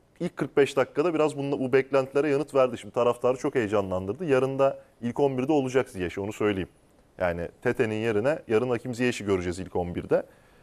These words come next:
Zaha bugün yine antrenmandaydı. Perşembe günü ilk antrenmana çıktı. Zaha da hazır hale geldi. Okan Hoca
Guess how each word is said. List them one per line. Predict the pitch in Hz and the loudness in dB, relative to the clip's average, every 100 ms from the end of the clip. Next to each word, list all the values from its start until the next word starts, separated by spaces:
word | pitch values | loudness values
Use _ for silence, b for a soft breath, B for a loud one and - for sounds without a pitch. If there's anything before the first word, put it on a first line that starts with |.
| b - | b -2
Zaha | 123 147 156 | 2 4 2
bugün | 143 131 131 - - | 0 -4 -4 -10 -8
yine | 113 110 | 0 2
antrenmandaydı. | 107 113 113 113 110 113 117 104 101 - - | 2 2 -2 2 0 2 2 2 0 0 0
Perşembe | 98 - 110 120 | 0 2 -2 0
günü | 113 101 | -4 -6
ilk | 92 - | -8 -2
antrenmana | 95 92 95 92 92 92 | -2 0 -4 -4 -4 -6
çıktı. | - _ 156 - _ b b b 98 | -10 _ -4 -4 _ b b b -2
Zaha | 120 139 131 | 2 2 4
da | 127 123 - | 4 2 -2
hazır | 110 123 | -2 2
hale | 123 123 123 | 4 4 2
geldi. | 120 135 127 | 0 2 0
Okan | 104 117 | 0 -2
Hoca | 113 117 117 | -2 0 0